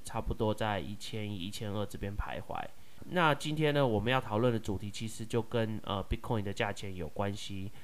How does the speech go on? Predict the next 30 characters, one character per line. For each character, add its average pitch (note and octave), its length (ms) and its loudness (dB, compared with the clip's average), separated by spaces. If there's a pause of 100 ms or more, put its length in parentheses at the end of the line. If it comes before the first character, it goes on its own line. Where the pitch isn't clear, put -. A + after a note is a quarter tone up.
(320)
想 - 180 -4
要 A2+ 180 4
知 A#2 220 -2
道 A#2 180 6
说 A2 300 4
为 B2 160 6
什 A2+ 140 0
么 F#2+ 180 -2
Bitcoin A2 340 0
最 G#2+ 140 0
近 G#2+ 140 -2
的 F#2+ 60 -2
价 G2+ 220 0
钱 F#2+ 360 -6
是 - 200 -6
一 A#2 40 -6
直 G#2+ 180 -2
上 G#2+ 240 -2
不 G2 100 -2
去， F#2+ 400 -2 (200)
那 A2+ 280 2
是 G#2+ 380 -4
到 G#2+ 180 4
底 F#2+ 120 -2
是 A2+ 160 -4
什 G#2 120 -4
么 F2 140 -6
原 F#2 180 -2
因 G2+ 200 -4
呢？ G2 260 0